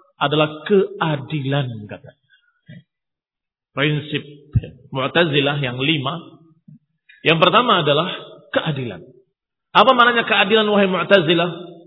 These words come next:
Kata mereka, keadilan itu adalah kita mengimani bahwa Allah Maha Adil sehingga tidak mungkin menentukan fulan kafir, fulan mukmin.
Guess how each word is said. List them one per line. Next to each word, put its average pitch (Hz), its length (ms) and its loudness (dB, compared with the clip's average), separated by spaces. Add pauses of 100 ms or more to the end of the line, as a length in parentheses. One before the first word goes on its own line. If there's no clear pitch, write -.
(220)
Kata 139 160 0
mereka, 156 400 -2
keadilan 151 560 0
itu - 240 -6
adalah 151 400 0
kita 175 640 -2 (240)
mengimani 165 560 0
bahwa 151 160 2
Allah 165 240 0
Maha 156 200 2 (360)
Adil 151 560 -2
sehingga 170 240 2
tidak 156 320 -2
mungkin 180 400 -2
menentukan 156 560 -4
fulan 143 400 -6
kafir, 160 560 -6
fulan 135 320 -6
mukmin. 123 480 -12